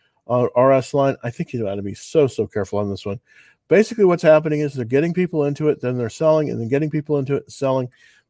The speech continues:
This is a lot of times what large funds will do. They'll, they'll entice people into it. They'll put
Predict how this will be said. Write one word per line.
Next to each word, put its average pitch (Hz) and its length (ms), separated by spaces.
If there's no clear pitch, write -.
This 240 240
is - 180
a - 20
lot 156 140
of 156 60
times 131 340
what 117 300
large 117 340
funds 170 340
will 104 120
do. 95 240
They'll, 120 380
they'll 113 380
entice 165 500
people 190 320
into 165 260
it. 104 100
They'll 110 120
put 127 240